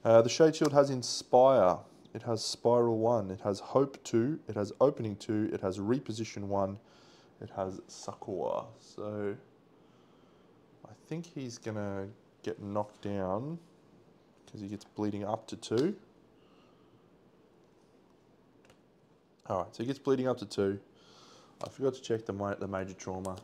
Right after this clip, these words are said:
So he takes a giant gash on top and heroic death. Fine. Harpy moves to the center of the board. Uh, he will use his Sun Guard for one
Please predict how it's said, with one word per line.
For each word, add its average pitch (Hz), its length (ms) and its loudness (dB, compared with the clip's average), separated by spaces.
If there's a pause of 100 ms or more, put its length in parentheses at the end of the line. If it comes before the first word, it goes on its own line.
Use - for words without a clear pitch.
(120)
So - 160 -12
he 92 120 -8
takes 92 500 -4
a 90 60 -8
giant 101 420 -8
gash 90 340 -2
on 85 140 -10
top 87 340 -4 (220)
and 85 500 -12 (540)
heroic 87 400 -2
death. 127 480 -4 (200)
Fine. 110 500 -4 (3000)
Harpy 123 260 0
moves 110 360 0
to - 60 -20
the 123 80 -16
center 123 220 -6
of 107 60 -4
the 98 40 -6
board. 95 540 2 (480)
Uh, 90 140 -4
he 117 120 -4
will 113 120 -2
use 107 200 -6
his 98 140 -8
Sun 104 340 -4
Guard 98 360 -2
for 87 160 -8
one 90 440 -6